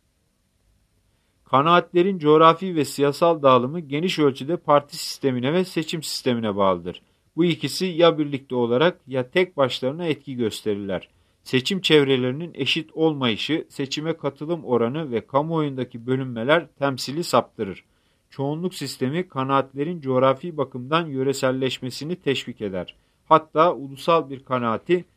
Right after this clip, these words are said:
bölgesel kanaate dönüştürme eğilimi gösterir. Oransal temsil ile zaten her yerde temsil olanağı vermesi nedeniyle küçük azınlıkların bile ulusal düzeyde gelişmesini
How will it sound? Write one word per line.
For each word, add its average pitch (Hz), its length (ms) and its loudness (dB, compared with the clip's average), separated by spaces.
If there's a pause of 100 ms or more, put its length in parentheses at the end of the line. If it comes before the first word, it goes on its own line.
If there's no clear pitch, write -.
(160)
bölgesel 139 580 2
kanaate 123 520 -2
dönüştürme 120 560 -6
eğilimi 120 460 -2
gösterir. 104 600 -4 (420)
Oransal 147 540 6
temsil 160 480 -2
ile 151 340 2 (300)
zaten 165 480 4 (100)
her 165 160 4
yerde 151 360 0
temsil 143 560 -4
olanağı 131 500 0
vermesi 143 460 2
nedeniyle 117 580 -6 (340)
küçük 185 300 -10
azınlıkların 139 720 -2
bile 139 200 0
ulusal 143 600 -2
düzeyde 123 380 -2
gelişmesini 113 840 -6